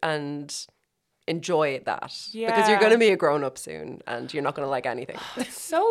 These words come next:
Speaker 2: true. I hadn't even really thought of that, but it's, it is really great. And, like, even now where, um, I feel like, you know, we're obviously in such a hot take era or whatever, and it's like,
Speaker 1: Mm.
Speaker 2: you, some,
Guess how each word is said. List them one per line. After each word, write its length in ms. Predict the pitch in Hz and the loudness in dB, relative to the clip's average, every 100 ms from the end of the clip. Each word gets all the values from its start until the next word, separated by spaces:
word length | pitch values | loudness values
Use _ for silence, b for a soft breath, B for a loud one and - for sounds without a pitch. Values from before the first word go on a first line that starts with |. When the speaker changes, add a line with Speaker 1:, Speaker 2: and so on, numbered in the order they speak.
| 277 | 6
Speaker 2:
true. 420 | 269 302 302 311 | 6 4 2 4
I 100 | 277 | 4
hadn't 240 | 277 508 494 | 4 2 0
even 240 | 415 285 233 | -2 -6 -4
really 440 | 240 240 233 226 | -2 0 0 -4
thought 340 | - 226 208 196 | -2 0 2 0
of 400 | 180 160 - _ 175 | -2 -10 -20 _ -2
that, 380 | 170 156 165 | 0 0 -4
but 160 | 196 - 220 | -10 -10 -10
it's, 260 | - 240 240 | -10 -10 -14
it 140 | - 233 262 339 | -8 -6 -4 -4
is 100 | 254 | -4
really 300 | 220 214 196 | -6 -6 -6
great. 480 | 165 156 156 139 170 | -2 0 0 -4 -10
And, 140 | 170 | -6
like, 360 | 160 156 156 - b b b b | -4 -4 -6 -18 b b b b
even 260 | 247 294 339 | -10 -6 0
now 240 | 220 214 | 2 4
where, 400 | 196 175 165 160 - - | 4 2 2 -2 -6 -6
um, 340 | 165 160 160 | -2 -4 -6
I 60 | 170 | -12
feel 220 | - 214 | -8 -2
like, 360 | 190 170 - _ _ | -2 -4 -10 _ _
you 120 | 180 | -10
know, 80 | 170 | -4
we're 100 | 160 | -2
obviously 240 | 165 170 165 | -2 -4 -6
in 40 | |
such 140 | 160 | -6
a 60 | 160 | -10
hot 420 | - 160 165 _ | -6 -6 -6 _
take 480 | - 151 151 - _ - | -10 -10 -10 -16 _ -12
era 280 | 147 151 160 160 | -8 -6 -6 -6
or 40 | |
whatever, 380 | 151 151 151 156 | -6 -8 -8 -8
and 100 | 170 | -8
it's 100 | 170 | -6
like, 200 | 151 156 | -8 -8
Speaker 1:
Mm. 220 | 147 147 156 b b b _ | -12 -16 -20 b b b _
Speaker 2:
you, 200 | 170 - _ | -10 -10 _
some, 300 | - 202 196 | -8 -6 -6